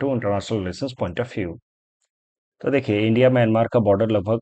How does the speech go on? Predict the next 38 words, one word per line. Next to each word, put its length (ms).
वन 260
थाउजेंड 300
सिक्स 260
हंड्रेड 240
फ़ोर्टी 360
थ्री 240
किलोमीटर 580
लॉन्ग 400
है 220
और 180
इंडियन 340
साइड 240
से 140
चार 260
स्टेट्स 340
अरुणाचल 440
प्रदेश, 560
नागालैंड, 640
मणिपुर 560
और 280
मिजोरम 480
म्यांमार 440
के 80
साथ 180
बॉर्डर 420
शेयर 300
करते 340
हैं। 100
अब 100
ये 100
जो 120
इंडिया 280
म्यांमार 400
का 140
बॉर्डर 400
है, 220
यहाँ 540
पे 180